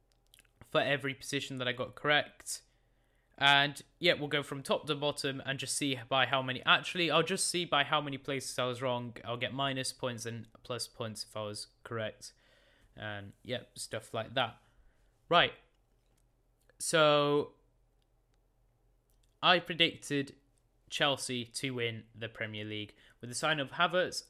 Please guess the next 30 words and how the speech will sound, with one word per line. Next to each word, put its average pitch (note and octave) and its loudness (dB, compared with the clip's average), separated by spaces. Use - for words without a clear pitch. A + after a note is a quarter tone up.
and B2+ -6
Werner, D#3 4
I B2+ -2
just A#2+ -8
thought, B2 -4
and D3 -2
Thiago A#2 -6
Silva, A2+ -6
I A2+ -2
thought A2+ -8
that A#2 -8
they A2 -6
would G#2+ -10
blow B2+ -2
the A#2 -8
Premier C3+ -4
League A2+ -8
out B2 -8
of A#2 -10
the A2+ -14
water, B2 -8
especially B2 -4
since B2 -10
though B2 -2
City B2 -8
didn't A#2+ -8
make A#2+ -10
that - -6
many A#2 -8
signings. E3 -2